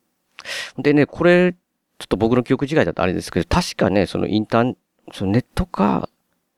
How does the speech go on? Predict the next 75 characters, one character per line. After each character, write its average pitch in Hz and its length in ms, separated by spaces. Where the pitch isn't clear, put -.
パ 131 120
ン - 20
フ 110 60
レ 95 40
ッ - 40
ト 80 120
か - 80
忘 92 200
れ 110 60
ま 104 100
し - 40
た 82 60
け 78 80
ど、 71 80
そ 82 100
こ 87 100
か、 - 220
な 110 100
ん 110 40
か - 140
書 82 120
か - 140
れ 92 80
て - 100
た - 120
と - 120
こ - 80
ろ 76 100
で 123 120
ね、 120 160
あ - 140
の、 73 520
樋 160 280
口 - 100
さ 139 200
ん 147 80
か 139 140
安 131 60
藤 104 100
さ 87 80
ん - 20
が 87 60
ち - 80
ょ - 20
っ - 20
と、 - 200
そ - 200
れ - 120
も 98 120
ね、 90 200
ち - 60
ょ 95 120
っ - 20
と - 0
忘 92 100
れ、 82 60
本 160 180
当 160 100
に 135 100
申 131 80
し - 80
訳、 120 120
適 117 160
当 117 80
に 107 80
申 104 100
し 107 40
訳 95 100
な - 0
い 87 40
ん 80 40
で - 20
す - 60
け - 60
ど、 - 160